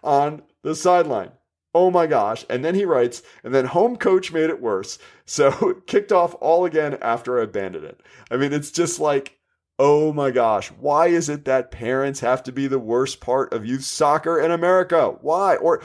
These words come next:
or around the world, youth football in the world. Like, come on, people.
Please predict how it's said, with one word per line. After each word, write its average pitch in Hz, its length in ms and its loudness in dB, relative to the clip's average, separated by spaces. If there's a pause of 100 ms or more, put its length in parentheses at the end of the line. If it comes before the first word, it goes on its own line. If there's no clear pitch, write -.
(140)
or 185 160 2
around 208 380 4
the 208 40 2
world, 214 300 4
youth 208 200 -6
football 240 360 2
in 233 60 -4
the 240 60 0
world. 254 380 4
Like, 175 140 -2
come 196 380 -4
on, 190 320 2
people. 143 420 -2